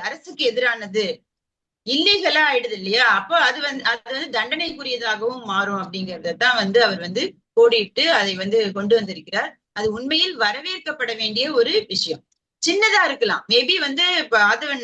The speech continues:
தீட்சண்யா சொல்லியிருக்காரு, இன்னும் வந்து நிறைய ஊர்கள், ஊர் பெயர்கள்லயே சாதி இருக்கு, அதெல்லாம் நீக்க வேண்டும் அப்படின்னு சொல்லி சொல்லியிருக்காரு. புனித பாண்டியன் தோழரும் அதை வலியுறுத்தி பேசியிருக்காரு. அஹ், அந்த மாதிரி பல இடங்களில் தெரு பெயர்களில் எல்லாம் இருக்கக்கூடிய இதெல்லாம் கூட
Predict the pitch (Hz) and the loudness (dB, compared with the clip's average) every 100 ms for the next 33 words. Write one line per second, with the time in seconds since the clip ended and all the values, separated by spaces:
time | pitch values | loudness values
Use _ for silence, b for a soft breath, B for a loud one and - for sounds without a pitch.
0 | 226 208 214 214 202 190 208 208 214 202 | -4 -2 -2 -2 -2 -2 0 0 0 -2
1 | 180 185 233 339 277 247 254 226 226 226 | -4 2 2 2 -2 -4 -2 0 2 2
2 | 202 214 233 214 247 311 311 - 311 - | 2 2 2 2 -2 -2 -2 -2 0 0
3 | 285 247 240 226 233 262 269 220 214 208 | 0 -2 -2 -2 -2 -4 -2 -2 -2 -6
4 | 185 190 190 175 - - 220 262 277 285 | -10 -8 -8 -8 -12 -4 -2 -2 0 0
5 | 262 233 208 214 196 196 208 185 185 196 | 2 0 2 2 2 0 0 -2 -4 -6
6 | 196 185 190 160 - 160 190 247 - _ | -6 -8 -10 -12 -10 -6 -4 -4 -8 _
7 | _ - 302 330 285 254 233 208 214 208 | _ -4 -2 0 0 0 0 -2 -2 0
8 | 240 240 185 160 _ _ _ _ _ _ | -2 -2 -4 -6 _ _ _ _ _ _
9 | _ - 208 208 196 214 247 202 226 208 | _ -8 -2 0 2 0 -2 -4 -4 0
10 | 220 220 151 143 123 _ _ _ 208 202 | 0 -2 -8 -10 -16 _ _ _ -4 -4
11 | 202 214 254 254 220 247 226 233 226 208 | -4 -6 -4 -4 -4 -4 -4 -6 -6 -6
12 | 233 240 233 254 240 214 190 185 185 190 | -4 0 0 0 0 0 -2 -6 -4 -2
13 | 208 196 190 190 175 175 180 180 196 190 | -2 -4 -12 -16 -12 -10 -6 -2 -2 -4
14 | 185 | -2